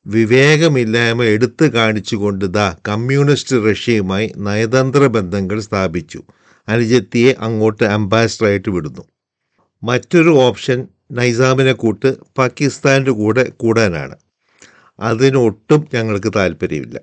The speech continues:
അതിനാൽ ഞങ്ങൾ ഇൻഡിപെൻഡന്റ് ആയിട്ട് നിലനിൽക്കാൻ തീരുമാനിച്ചു. രണ്ടാഴ്ച കഴിഞ്ഞ് മുപ്പത്തഞ്ച് വയസ്സുകാരൻ ശ്രീമൂലം തിരുനാൾ ബാലരാമവർമ്മ തമ്പുരാൻ രാത്രി എട്ടേ മുക്കാലിന്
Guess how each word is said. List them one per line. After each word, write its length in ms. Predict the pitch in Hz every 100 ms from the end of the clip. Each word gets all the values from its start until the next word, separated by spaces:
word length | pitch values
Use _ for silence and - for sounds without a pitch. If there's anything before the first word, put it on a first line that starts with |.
| _
അതിനാൽ 400 | - 98 92 107 120
ഞങ്ങൾ 340 | 107 98 104 123 -
ഇൻഡിപെൻഡന്റ് 840 | 107 117 135 147 156 143 147 120
ആയിട്ട് 320 | 101 95 - 131 - _
നിലനിൽക്കാൻ 640 | 101 104 107 101 85 101 110
തീരുമാനിച്ചു. 640 | 98 85 80 76 - - _ _ _ _ _ _ _ _ _ _ _ _ _
രണ്ടാഴ്ച 560 | 113 120 123 151 139 147
കഴിഞ്ഞ് 420 | 135 123 117 123 120
മുപ്പത്തഞ്ച് 800 | - 113 107 131 120 - 131 131 131
വയസ്സുകാരൻ 840 | 117 113 104 127 104 107 95 85 - _ _ _ _
ശ്രീമൂലം 720 | - 107 117 120 123 120 123
തിരുനാൾ 480 | 113 113 107 110 107 110 - 98
ബാലരാമവർമ്മ 1200 | 101 101 104 110 113 110 113 113 110 107 101 104
തമ്പുരാൻ 480 | 92 90 85 85 92 120 _ _ - -
രാത്രി 640 | 98 113 123 123 - 127 98 -
എട്ടേ 320 | 107 - 135 131
മുക്കാലിന് 680 | 123 92 - 101 87 82